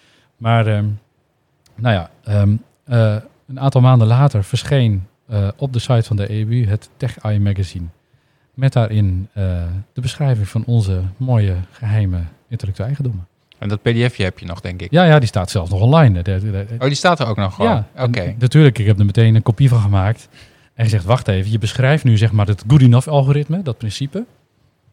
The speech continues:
Speaker 1: Eh, je beschrijft, eh, een aantal dingen in onze load balancing die wij, eh, specifiek doen. Je beschrijft
Speaker 2: Wat
Speaker 1: onze"
Speaker 2: niemand anders doet?
Speaker 1: Nee,
Speaker 2: Ja.
Speaker 1: wa-, eh, bijvoorbeeld dat je, eh, eh, op basis van, eh, de gebruiker een aanvraag kan doen vanuit je portal, weet je, dat soort dingen.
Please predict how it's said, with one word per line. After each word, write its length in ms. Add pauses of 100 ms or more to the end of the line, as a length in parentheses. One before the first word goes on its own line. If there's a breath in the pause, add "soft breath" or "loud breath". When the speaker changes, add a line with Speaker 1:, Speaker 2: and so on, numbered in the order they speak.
(540)
Speaker 1:
Eh, 260 (580 soft breath)
je 100
beschrijft, 500
eh, 200
een 140
aantal 300
dingen 200
in 80
onze 200
load 180
balancing 360
die 100
wij, 240
eh, 60
specifiek 500
doen. 280
Je 80
beschrijft 380
Speaker 2:
Wat 100
Speaker 1:
onze" 120
Speaker 2:
niemand 200
anders 240
doet? 320
Speaker 1:
Nee, 200
Speaker 2:
Ja. 100
Speaker 1:
wa-, 260
eh, 80 (100)
bijvoorbeeld 380
dat 180
je, 280
eh, 240
eh, 60 (440)
op 140
basis 340
van, 400 (400)
eh, 100 (140)
de 80
gebruiker 400
een 60
aanvraag 280
kan 120
doen 120
vanuit 200
je 60
portal, 520
weet 120
je, 60
dat 160
soort 140
dingen. 320